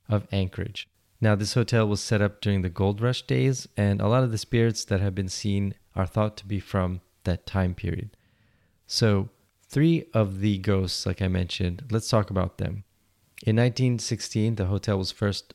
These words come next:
opened by Frank Reed. He had a young son that would go down to the Alaska Railroad terminal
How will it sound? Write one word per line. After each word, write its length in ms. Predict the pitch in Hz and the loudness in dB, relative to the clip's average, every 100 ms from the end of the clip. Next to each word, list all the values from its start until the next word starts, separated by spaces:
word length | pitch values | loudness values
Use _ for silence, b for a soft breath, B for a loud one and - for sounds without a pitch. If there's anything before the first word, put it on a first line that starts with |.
| _ 107 | _ -2
opened 500 | 104 113 113 113 - - | 0 0 0 -4 -10 -6
by 460 | 92 90 90 98 | 0 2 2 -2
Frank 360 | - - 95 92 - | -6 -2 -2 -2 0
Reed. 320 | 139 143 139 b b | 2 2 -2 b b
He 100 | - | 0
had 80 | 139 | 2
a 40 | 139 | 4
young 260 | 120 120 | 4 2
son 340 | - 113 104 104 | 0 0 2 0
that 160 | 92 | -2
would 160 | 90 92 | -4 -2
go 160 | 101 | 0
down 240 | 98 95 90 | 2 0 -2
to 140 | - | -6
the 100 | 95 | -6
Alaska 380 | 87 92 - 92 | -2 -2 -2 -2
Railroad 440 | 104 127 120 113 | 2 4 2 0
terminal 520 | - 107 104 104 101 | 0 -2 0 0 -2